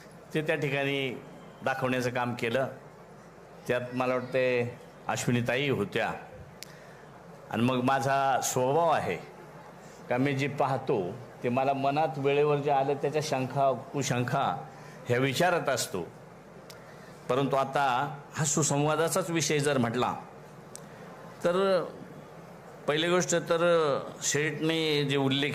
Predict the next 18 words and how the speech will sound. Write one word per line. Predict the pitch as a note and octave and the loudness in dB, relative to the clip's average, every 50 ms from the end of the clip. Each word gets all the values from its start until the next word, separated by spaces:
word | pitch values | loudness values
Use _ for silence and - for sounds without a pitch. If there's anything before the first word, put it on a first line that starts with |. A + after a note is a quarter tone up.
| - | 0
केला | - C3 B2 B2 G#2+ F#2 F2 - - - - - - - - - - - - - - - - - - - - - - - - - | 0 2 2 2 0 0 -2 -6 -12 -14 -16 -18 -18 -18 -16 -16 -16 -16 -16 -18 -18 -18 -18 -18 -18 -18 -18 -18 -18 -12 -6 -4
का, | D#3+ D#3 | -4 -2
कोरोनापासून | D3+ - F3 F3 F3+ G3+ G#3 A3 G#3+ G#3 F#3+ F3 - F3+ | 0 2 4 4 4 4 4 2 2 2 0 2 2 2
आपण | E3+ E3 E3 - F3 F3 | 2 2 2 2 2 2
शेतकरी | D#3 - - D3+ D3 D3 - D3 B2 A2+ G2 G#2+ C#3+ F3 - - - - - - - - - - | 2 2 0 0 0 0 0 0 2 2 0 0 -2 -4 -8 -14 -16 -16 -18 -18 -18 -16 -8 -2
कारण | - C3+ C#3 D3+ D3 | -2 0 0 0 0
शेतकरी | - - - E3+ E3 E3+ - - F#3 F3 F3 F3 F3+ F3 E3+ C#3 - - - - - A2 G#2 | 0 0 0 0 0 -2 -4 0 0 2 4 4 4 2 2 0 -2 -6 -10 -12 -10 -4 0
जगला | A#2 C#3 C#3+ C#3 D3+ D3+ D#3 D#3 D#3+ D3 - - - - - - - - - - - - - - - | 2 2 2 4 4 4 4 4 2 0 0 -4 -6 -12 -14 -16 -18 -18 -20 -20 -20 -20 -14 -6 -2
तर | - A3+ | 0 2
सगळेच | G#3+ - G#3+ G3 F#3 F#3+ E3+ | 2 2 4 4 4 4 4
जगतात, | C3 B2+ B2 - - - G2+ E2+ - - - - - - - - | 2 0 0 0 0 0 0 0 -2 -4 -14 -18 -18 -18 -10 -2
हे | B2 C#3+ F#3 G3+ G#3 | 0 2 4 4 4
अगदी | G3 D3+ D#3 E3+ E3 E3+ G3 | 4 2 2 2 2 2 2
सूत्र | E3 - E3 D3 D3 E3+ G3 G3 | 2 2 2 2 2 4 2 2
त्या | F3+ - D#3+ | 2 2 0
ठिकाणी | D3 D3+ C3 C3 C3 C3 B2+ | 0 2 0 2 2 0 0
ठरलेलं | - - G#2+ G#2+ A2 A#2 A2+ A2+ A2+ | 0 0 0 2 2 2 2 2 2
आहे. | G2+ F#2 - - | 0 0 -4 -8